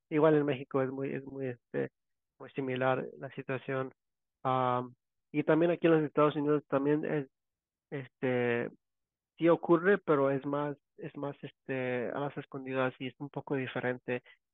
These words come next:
Ah, y a veces no, a veces no, no, no, no, eh, no es tan claro, pero subhanallah, es, este, es muy común y, y hay que,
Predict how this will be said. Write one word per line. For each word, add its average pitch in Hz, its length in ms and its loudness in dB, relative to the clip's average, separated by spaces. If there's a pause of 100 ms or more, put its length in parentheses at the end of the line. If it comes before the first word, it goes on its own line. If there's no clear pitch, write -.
(120)
Ah, 120 440 -6 (420)
y 151 100 -4
a 139 60 2
veces 147 220 0
no, 151 320 -2
a - 100 0
veces 156 300 -2
no, 151 120 0
no, 151 180 0
no, 160 280 -6 (200)
no, 165 240 -8 (640)
eh, 135 680 -4
no 156 160 -6
es 151 120 -6 (100)
tan 139 320 -2 (200)
claro, 131 380 -6
pero 135 300 -12
subhanallah, - 640 -10
es, 131 120 -12
este, 127 440 -4 (560)
es 156 80 -10
muy 165 160 -6
común 143 380 -4
y, 127 160 -6 (680)
y 139 80 -6
hay 131 160 -2
que, 127 360 -2